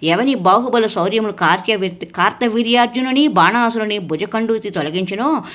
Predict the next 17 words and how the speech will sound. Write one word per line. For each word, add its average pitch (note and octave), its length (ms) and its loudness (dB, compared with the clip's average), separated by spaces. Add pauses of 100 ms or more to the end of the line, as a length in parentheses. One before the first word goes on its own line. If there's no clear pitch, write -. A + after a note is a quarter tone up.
(160)
అట్టి F3 320 0
బాహువుల A#3 520 0
దృఢత్వమునకు F3+ 840 -4 (200)
అవి A#3 460 0 (200)
తిన్ D#4+ 460 6
తోళ్ A3 440 4
పదమునకు G3 440 -2
అంతరార్థం. F#3+ 640 -4 (340)
ఎవని F#3+ 360 0
పుండరీకముల A#3+ 680 0
ఓలు G3 260 0
నేత్ర E3+ 340 -2
సౌందర్యమునకు G#3 880 -4 (280)
పాదద్వంద్వములకు A3 840 0
మార్దమునకు F3+ 720 -2
చలించిన F#3+ 440 -2
శ్వేతద్వీపవాసులు, F3+ 1300 -2